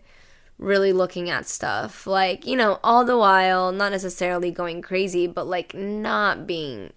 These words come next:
as careful as I should be with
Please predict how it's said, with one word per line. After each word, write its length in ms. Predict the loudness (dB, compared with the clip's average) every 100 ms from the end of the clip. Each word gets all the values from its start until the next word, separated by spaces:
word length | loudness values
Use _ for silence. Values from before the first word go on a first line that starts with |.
| -8
as 220 | -8 -8
careful 480 | -8 -10 -8 -6 -4
as 400 | -6 -10 -12 -16 -20 -20 -20 -20 _ _ _ _ _ _
I 240 | -4 -4 -6 -14 _
should 360 | -12 -6 -4 -4
be 320 | -6 -10 -12 -14 -20 -20 -20 -20 -20 -20 -12
with 480 | -8 -8 -8 -18